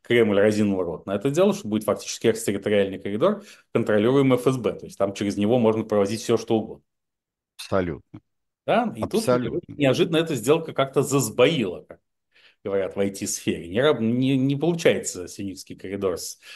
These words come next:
Speaker 1: Ф С Б. Это очень расстраивает, э, Владимир Владимирович. Надо поддавить, чтобы, может быть, э, что-нибудь из этого получилось, поскольку этот канал контрабанды и серого импорта, ну, не пропьёшь.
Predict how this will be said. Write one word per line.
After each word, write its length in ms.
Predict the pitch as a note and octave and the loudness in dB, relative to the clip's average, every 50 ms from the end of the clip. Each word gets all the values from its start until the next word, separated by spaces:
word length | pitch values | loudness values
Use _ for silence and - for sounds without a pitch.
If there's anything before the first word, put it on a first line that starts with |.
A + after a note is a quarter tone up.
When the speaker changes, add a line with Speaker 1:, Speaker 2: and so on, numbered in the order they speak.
| - - - | -16 -8 -6
Speaker 1:
Ф 140 | - G2 - A2+ | -4 -2 0 0
С 100 | G#2+ G#2 | 0 0
Б. 160 | F2+ - F2 | -2 -4 -6
Это 240 | - - G#2+ - F#3 | -4 -4 -4 -2 -2
очень 180 | G3 G3 A3+ A3 | 0 2 4 4
расстраивает, 680 | A3 G#3 - - A#2+ G#2+ F#2+ F#2 A2+ C#3+ F3+ F3+ - | 4 4 4 2 2 4 4 4 2 2 0 -2 0
э, 40 | C3 | 0
Владимир 260 | A#2+ A#2 A2+ A2 G#2+ | 4 4 6 4 4
Владимирович. 400 | G#2 G#2 G2+ G2+ G#2 C#3+ D#3 - | 2 0 -2 -2 -4 -4 -4 -4
Надо 220 | C3+ A#2+ C3 D#3 D#3+ | -2 -2 -2 0 2
поддавить, 600 | - E3 D#3 D3 C#3+ D3+ B2+ G#2+ G2 G#2 - - | 0 0 2 4 4 4 4 4 2 -4 -6 -8
чтобы, 200 | - - F2 F2 | -10 -10 -8 -8
может 160 | G2+ A#2 B2 | -10 -10 -10
быть, 200 | B2+ C#3 - _ _ - - - - - - | -12 -14 -16 _ _ -20 -20 -20 -20 -10 -2
э, 120 | - G2+ F#2+ | 0 0 0
что-нибудь 340 | - - A#2 B2+ B2+ A#2+ A2 | 0 0 0 0 2 2 2
из 80 | G#2 | 2
этого 200 | A2+ A2+ A2+ A#2 | 2 2 2 0
получилось, 520 | G#2+ - A2+ G#2+ G#2 - - - G#3 G3+ - | 2 2 2 2 2 2 2 2 2 2 2
поскольку 400 | B2+ G#2 - - B2 - - A#2 | -2 -2 -2 -2 -4 0 0 0
этот 200 | A#2 - - _ | 0 0 -2 _
канал 300 | - A#2 G#2+ A#2 A#2+ A#2+ | 2 4 4 4 2 2
контрабанды 600 | - A#2 A2 A2 G#2+ G2+ G2 G#2+ A#2+ B2 A#2+ A2+ | 0 -2 0 2 0 2 2 2 0 0 -2 -4
и 20 | |
серого 300 | G#2 - - G#2+ G#2+ G2+ | -4 -4 -4 -6 -4 -4
импорта, 420 | G2+ G2+ A2+ A2+ - A#2+ A2+ - A2+ | -4 -4 -4 -4 -4 -6 -6 -4 -6
ну, 80 | G#2 | -4
не 80 | G#2+ A#2 | -4 -6
пропьёшь. 520 | A2+ A2+ C3 C#3+ C#3+ - A2+ E2+ E2 - | -4 -2 -2 -2 -2 -2 -6 -6 -6 -10